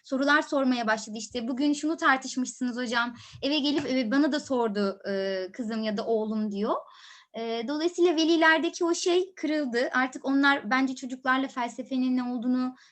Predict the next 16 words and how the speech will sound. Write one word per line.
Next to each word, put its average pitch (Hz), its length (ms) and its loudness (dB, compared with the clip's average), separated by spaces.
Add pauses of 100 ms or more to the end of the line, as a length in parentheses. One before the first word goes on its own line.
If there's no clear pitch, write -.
(120)
e, 196 80 -4 (380)
yavaş 247 380 2
yavaş 254 280 0 (120)
anlıyorlar, 226 680 2
tanıyorlar, 220 580 -2
öğreniyorlar. 208 680 -4 (640)
E, 202 440 -4 (100)
çünkü 262 220 -4
bir 277 100 -2
felsefe 277 600 -2 (260)
tarihi 254 340 2
eğitimi 254 400 0
gibi 226 260 -4
bir - 40 -6
şey 285 300 -4
değil 262 200 2